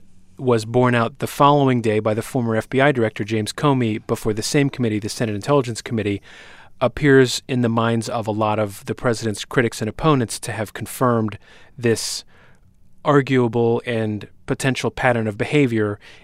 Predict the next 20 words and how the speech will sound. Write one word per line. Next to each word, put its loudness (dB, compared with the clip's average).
in -4
which -2
he -2
asked -2
each -6
one 2
of 0
these -2
intelligence -2
leaders 0
separately -4
and 0
independently -2
and -8
kind -2
of -6
unofficially 0
and -8
casually 0
to 2